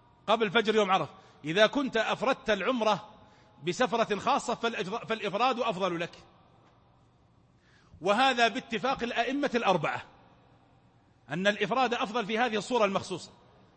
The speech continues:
فنحن نح-، نحن الآن، آه، من اعتمر منكم في أشهر الحج شوال هذا، من اعتمر فإنه إذا أراد أن يحج من نفس السنة فالأفضل له باتفاق الأئمة الأربعة أن يحج مفردا.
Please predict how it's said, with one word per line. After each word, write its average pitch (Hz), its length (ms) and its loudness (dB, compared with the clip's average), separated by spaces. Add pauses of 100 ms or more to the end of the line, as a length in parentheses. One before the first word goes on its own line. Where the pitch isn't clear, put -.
(360)
فنحن 240 440 -2
نح-، - 240 0
نحن 220 240 -2
الآن، 202 340 2 (840)
آه، 180 320 0
من 208 220 -2
اعتمر 247 420 2
منكم 208 320 -4
في 208 180 -4
أشهر 208 220 -4
الحج 196 320 -2
شوال 196 420 2
هذا، 165 240 2
من 175 120 -4
اعتمر 202 400 4 (800)
فإنه 240 460 -2
إذا 233 180 -2
أراد 254 320 2
أن 240 140 -4
يحج 214 320 -2
من 202 180 -4
نفس 247 240 -4
السنة 220 420 0 (520)
فالأفضل 214 580 0
له 220 200 -2
باتفاق 220 540 -2
الأئمة 240 520 -4
الأربعة 233 600 0 (1160)
أن 196 100 -4
يحج 214 320 -2
مفردا. 160 460 -6